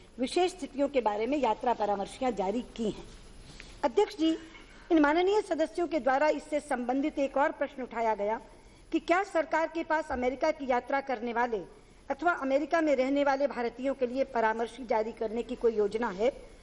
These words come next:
मैं कहना चाहूंगी कि इन घटनाओं पर अमेरिकी राजनीतिक नेतृत्व तथा कानून प्रवर्तन अधिकारियों की शीघ्र एवं स्पष्ट प्रतिक्रिया और अमेरिका में चारों ओर से संवेदना एवं समर्थन के व्यापक संदेशों ने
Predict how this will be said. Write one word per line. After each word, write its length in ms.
मैं 80
कहना 320
चाहूंगी 440
कि 80
इन 100
घटनाओं 420
पर 160
अमेरिकी 480
राजनीतिक 580
नेतृत्व 480
तथा 200
कानून 400
प्रवर्तन 460
अधिकारियों 540
की 160
शीघ्र 360
एवं 280
स्पष्ट 320
प्रतिक्रिया 580
और 60
अमेरिका 460
में 140
चारों 500
ओर 80
से 200
संवेदना 520
एवं 260
समर्थन 480
के 140
व्यापक 340
संदेशों 500
ने 200